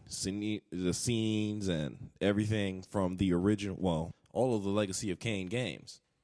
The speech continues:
So if you have either played any of the Legacy of Kain games and you kinda liked it a little bit, or if you're, like, a hardcore fan of the entire series,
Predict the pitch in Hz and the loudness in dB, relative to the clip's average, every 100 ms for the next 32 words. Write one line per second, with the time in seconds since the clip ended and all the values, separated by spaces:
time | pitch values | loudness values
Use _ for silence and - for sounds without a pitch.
0 | _ - - 131 127 123 127 131 151 185 | _ -6 4 6 6 6 4 4 6 6
1 | 170 143 127 123 110 - 123 123 120 - | 8 6 6 6 4 6 6 6 4 4
2 | 107 120 117 120 123 - 127 127 123 123 | 4 6 6 6 4 4 4 4 2 4
3 | 120 123 127 123 92 95 95 101 110 98 | 4 4 2 0 2 4 4 4 4 4
4 | 92 101 - 95 98 90 101 98 107 107 | 6 4 4 4 6 6 6 6 4 4
5 | 87 92 87 95 90 82 95 95 - 98 | 6 6 6 2 2 2 4 2 6 6
6 | 80 - 98 95 92 87 85 95 85 98 | 6 2 2 2 2 0 4 4 4 4
7 | 92 95 104 - | 4 4 0 -6